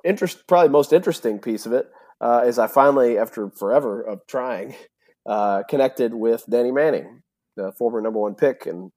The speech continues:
the National Player of the Year at Kansas, big man, been, been a really good big man coach for a long time. Uh, coached them as an assistant at Kansas and,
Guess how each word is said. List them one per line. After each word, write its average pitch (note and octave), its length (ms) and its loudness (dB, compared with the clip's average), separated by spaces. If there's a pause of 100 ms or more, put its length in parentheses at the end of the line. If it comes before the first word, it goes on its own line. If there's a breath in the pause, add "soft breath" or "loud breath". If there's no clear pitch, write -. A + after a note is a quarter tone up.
the - 120 -20
National G#2+ 340 -10
Player G#2+ 180 -6
of G2+ 60 -8
the G2+ 80 -10
Year G#2+ 200 -6
at F2 100 -10 (640)
Kansas, A#2+ 380 -4
big A#2 240 -6
man, A#2 480 -2 (180)
been, A#2+ 320 -4
been B2 140 -4
a G#2 40 -4
really C3+ 300 0
good B2 220 -2
big A#2 160 -2
man G2 240 -6
coach G#2 440 -10 (280 soft breath)
for A2+ 100 -4
a G#2 60 -4
long A#2 260 0
time. G2+ 480 -6 (480)
Uh, F2+ 440 -10 (120)
coached A2 300 -8
them G#2 240 -8
as G2+ 120 -8
an G2 80 -8
assistant G2+ 380 -10
at - 80 -16
Kansas F#2+ 460 -8
and, F2 200 -12